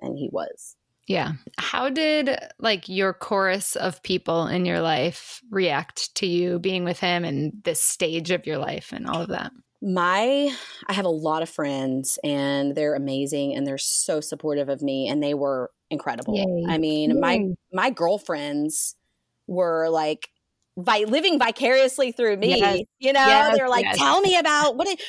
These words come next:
Speaker 1: what are you wearing to
Speaker 2: <laughs>
Speaker 1: your date, you know? Did you go to Victoria's
Speaker 2: Yep.
Speaker 1: Secret and buy new underwear?" Like,
Speaker 2: Mm-hmm.
Speaker 1: you know? <laughs> Stuff
Speaker 2: I
Speaker 1: like
Speaker 2: know. I was
Speaker 1: that.
Speaker 2: just thinking the other day,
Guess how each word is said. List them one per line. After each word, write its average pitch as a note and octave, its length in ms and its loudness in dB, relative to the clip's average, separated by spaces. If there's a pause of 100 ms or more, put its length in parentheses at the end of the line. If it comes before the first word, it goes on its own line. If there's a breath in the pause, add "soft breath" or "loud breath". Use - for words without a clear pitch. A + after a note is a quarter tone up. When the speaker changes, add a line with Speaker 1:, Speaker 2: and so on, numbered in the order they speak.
(140 loud breath)
Speaker 1:
what C#4+ 120 2
are F#4 40 0
you F#4 100 2
wearing D#4+ 380 2
to D4+ 80 2
Speaker 2:
<laughs> - 20 2
Speaker 1:
your D4 140 2
date, D4 460 0
you A#3+ 100 0
know? B3+ 400 2
Did A3+ 160 -4
you - 40 -4
go F#4+ 100 2
to G4+ 60 2
Victoria's D#4+ 400 0
Speaker 2:
Yep. G#3+ 100 0
Speaker 1:
Secret F#4 240 -2
and A3 100 -2
buy B3+ 160 -2
new C#4+ 200 -2
underwear?" F4+ 640 2
Like, G4 280 2
Speaker 2:
Mm-hmm. C4+ 420 0 (180)
Speaker 1:
you C#4+ 140 0
know? A#3+ 360 4
<laughs> - 680 -10
Stuff - 360 0
Speaker 2:
I B3 60 2
Speaker 1:
like C#4 140 4
Speaker 2:
know. - 80 -6
I B3+ 100 4
was - 80 0
Speaker 1:
that. - 120 -12
Speaker 2:
just D#4+ 160 -4
thinking E4 240 0
the D#4+ 100 2
other D4 140 0
day, C4+ 220 2